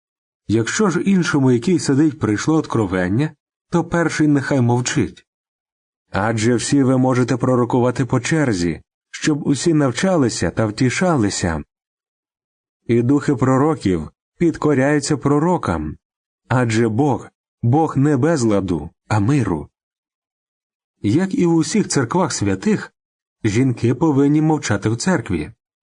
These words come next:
Адже їм не дозволено говорити, а лише підкорятися, як і говорить закон. Якщо ж вони бажають чогось навчитися, то нехай спитають вдома у своїх чоловіків,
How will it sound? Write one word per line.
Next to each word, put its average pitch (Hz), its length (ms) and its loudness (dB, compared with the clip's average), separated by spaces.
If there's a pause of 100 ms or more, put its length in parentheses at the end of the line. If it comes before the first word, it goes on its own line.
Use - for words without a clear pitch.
(440)
Адже 135 380 0
їм 147 280 2
не 151 120 2
дозволено 147 640 2
говорити, 143 560 0
а 90 60 0
лише 95 280 -2
підкорятися, 123 960 -2 (480)
як 170 280 0
і 180 80 2
говорить 120 480 0
закон. 113 580 -2 (1700)
Якщо 104 460 -2
ж 160 100 2
вони 165 200 2
бажають 147 440 0
чогось 143 380 0
навчитися, 101 840 -2 (880)
то 107 140 0
нехай 127 400 0
спитають 123 600 0
вдома 120 400 2
у 147 60 2
своїх 131 340 0
чоловіків, 123 800 0